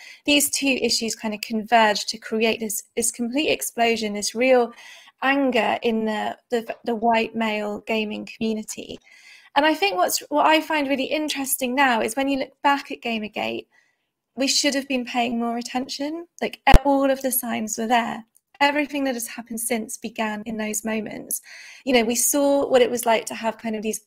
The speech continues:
organized pile-ons of men attacking women in very, very violent, very, very threatening ways. Milo, he, Gamergate was his, his birth. You know, he went from being this kind of weird tech journalist in London that we all sort of was like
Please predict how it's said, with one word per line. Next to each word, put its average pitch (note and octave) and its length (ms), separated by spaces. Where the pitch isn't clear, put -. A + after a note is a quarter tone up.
organized B3+ 640
pile-ons G3 800
of A3 220
men A3+ 340
attacking G#3+ 600
women G3+ 320
in A3 180
very, B3+ 300
very G#3+ 220
violent, G3+ 520
very, G#3+ 200
very G3+ 220
threatening G#3 420
ways. G2+ 360
Milo, C4+ 640
he, C#4 240
Gamergate C#4+ 580
was B3+ 180
his, B3+ 420
his C#4 240
birth. C#4 540
You C4+ 60
know, F4+ 100
he D#4 180
went D4 280
from D#4 160
being C#4+ 220
this C4+ 160
kind C#4+ 200
of A#3 140
weird C4+ 320
tech - 260
journalist A#3 500
in A3 80
London A3+ 400
that G#3 120
we G#3+ 100
all G#3+ 100
sort G#3+ 220
of G#3+ 100
was A3 100
like G#3 240